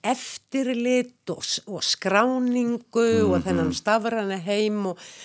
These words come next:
Speaker 1: og ótal stofnanir eins og ég sagði áðan og fyrirtæki nefnd sem að sum hver googlaði ég og sumt kannaðist ég nú við en þetta er
Speaker 2: Mhm.
Speaker 1: allt saman til.
Speaker 2: Já.
Speaker 1: Og, en þá er það mennskan sem að, hérna,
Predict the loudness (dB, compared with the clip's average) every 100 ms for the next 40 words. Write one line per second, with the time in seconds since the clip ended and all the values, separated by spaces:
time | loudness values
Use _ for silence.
0 | -20 -10 -6 -6 -6 0 2 2 -2 -2
1 | 2 2 2 0 0 -2 -2 -4 0 0
2 | 0 0 -2 -4 -2 -2 -2 -4 -6 -4
3 | -4 -4 -6 -4 -2 -2 -4 -10 -18 -4
4 | 0 0 -2 -6 -4 -4 0 0 0 -2
5 | -2 -6 -8 -12 -14 -6 -4 -4 -4 -2
6 | 0 -2 -4 -4 -4 -2 -2 -4 -4 -4
7 | -4 -4 -4 -4 -8 -12 _ -4 0 0
8 | -2 -6 -8 -4 -2 -2 -6 -10 -18 -20
9 | -20 -2 4 6 6 2 -12 -20 -8 -4
10 | 0 2 4 4 2 2 0 -2 2 4
11 | 4 2 0 0 -2 -2 -2 0 -2 -4
12 | -10 -12 -10 -8 -8 -8